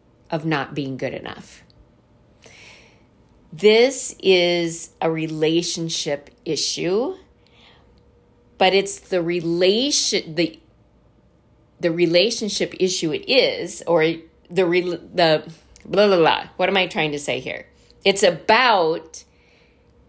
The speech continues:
the relationship you're having with yourself. So the relationship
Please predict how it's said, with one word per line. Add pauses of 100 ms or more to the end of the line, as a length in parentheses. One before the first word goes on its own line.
(260)
the
relationship
you're
having
with
yourself. (160)
So
the
relationship